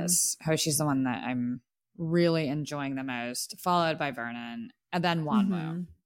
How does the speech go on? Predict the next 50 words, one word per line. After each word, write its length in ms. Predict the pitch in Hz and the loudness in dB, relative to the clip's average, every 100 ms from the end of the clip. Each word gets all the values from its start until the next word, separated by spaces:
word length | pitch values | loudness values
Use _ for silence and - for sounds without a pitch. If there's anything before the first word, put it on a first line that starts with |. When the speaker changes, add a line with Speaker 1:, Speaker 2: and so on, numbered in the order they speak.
| _ _ _ _ _ - | _ _ _ _ _ 0
Speaker 1:
I 60 | |
like 180 | 330 285 | 2 2
Wanwoo, 480 | 185 147 123 107 104 _ | 0 -2 -6 -8 -12 _
but 220 | 170 143 - | -4 -4 -4
Hoshi's 380 | 170 220 175 170 | 0 2 2 0
Speaker 2:
Yeah. 60 | 302 | 0
Speaker 1:
personality 400 | 254 196 214 196 | -2 -2 -4 -6
is 80 | - | -8
just 280 | - - - | -8 -4 -4
like, 440 | 82 67 - - _ _ - | -6 -10 -14 -20 _ _ -2
that's 220 | 170 160 | 0 0
my 100 | 156 | 0
man. 540 | 151 143 139 139 135 - - | 2 2 2 0 -2 -6 -2
I 60 | |
love 180 | 165 151 | 2 2
him. 340 | 147 147 151 143 _ _ _ _ - | 2 0 -4 -8 _ _ _ _ -4
Yeah, 200 | 160 147 | -2 -2
so 160 | - | -6
check 180 | 185 - | -4 0
out 140 | 208 | 0
Seventeen 340 | 208 180 175 165 | 0 -4 -4 -6
in 80 | 151 | -6
the 80 | |
Soup. 320 | 156 151 143 - - _ _ _ _ | -6 -6 -8 -10 -18 _ _ _ _
New 180 | 180 175 | 2 4
episodes 340 | 170 170 156 156 | 4 4 2 0
every 200 | 139 143 | 0 2
week. 320 | 160 175 165 | 6 6 4
They're 140 | - | -6
an 120 | 101 90 | -6 -6
hour 320 | 135 147 165 175 | -2 2 4 4
long 280 | 160 151 | 4 2
each. 440 | 147 156 156 - - | 2 0 0 0 -4
It's 200 | - - | -2 -2
tons 340 | - 240 254 | 2 8 8
of 100 | 220 | 8
great 240 | 202 175 - | 4 2 2
content. 560 | 139 135 147 127 123 | -4 -2 -4 -4 -4
So 240 | - 156 147 _ _ - | -2 -2 -4 _ _ -4
all 100 | 180 | 0
the 80 | |
carrots 460 | 202 - 175 160 156 | 0 2 4 4 2
out 140 | 139 | 0
there, 120 | 147 143 | 0 0
I'm 140 | 143 | 0
sure 160 | - 160 | 0 2
you're 140 | 156 | 4
watching 300 | 151 147 147 | 2 0 -2
with 140 | 139 131 | -2 -2
us. 420 | 120 123 - | 0 4 4